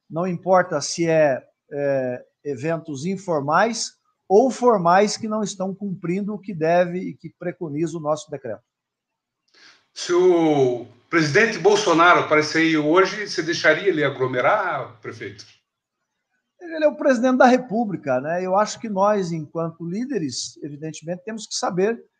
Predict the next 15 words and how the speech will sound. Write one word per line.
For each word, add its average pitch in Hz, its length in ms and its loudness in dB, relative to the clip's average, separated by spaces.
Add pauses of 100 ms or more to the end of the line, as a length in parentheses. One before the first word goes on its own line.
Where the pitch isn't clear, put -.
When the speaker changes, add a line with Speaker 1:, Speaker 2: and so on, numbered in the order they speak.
(280)
Speaker 1:
que 175 80 -8
as 156 160 -4
nossas, 165 560 -2 (140)
nosso 151 460 -4
posicionamento, 151 840 -8
as 127 100 -12
nossas 139 400 -10
ações, 196 460 -6
evidentemente, 180 560 -6
têm 311 140 -6
reflexo, 202 580 -2 (540)
ou 202 220 -4
positivos 208 1000 -4
ou 220 200 -2
negativos. 208 1000 -4